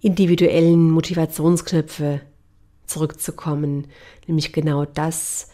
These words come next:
was Sie eigentlich ganz persönlich motiviert. Ja, und da wir kurz vor Weihnachten stehen, habe ich ganz aktuell einen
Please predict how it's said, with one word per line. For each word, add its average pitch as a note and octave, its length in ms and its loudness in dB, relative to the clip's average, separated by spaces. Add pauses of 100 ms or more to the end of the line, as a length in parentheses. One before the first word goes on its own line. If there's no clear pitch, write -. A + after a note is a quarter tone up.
(200)
was - 340 -8
Sie G#3+ 220 -2
eigentlich D#3 680 -6
ganz E3 260 -4
persönlich D3+ 600 -4
motiviert. C#3 720 -8 (1800)
Ja, D#3 300 0 (180)
und D#3 380 -4
da D#3+ 140 -4
wir D#3+ 100 -2
kurz D#3 240 -8
vor D3 160 -6
Weihnachten E3 460 -4
stehen, D#3+ 580 -2 (300)
habe E3 280 -4
ich - 440 -6 (1120)
ganz E3 260 0
aktuell E3 600 -2
einen D#3 640 -2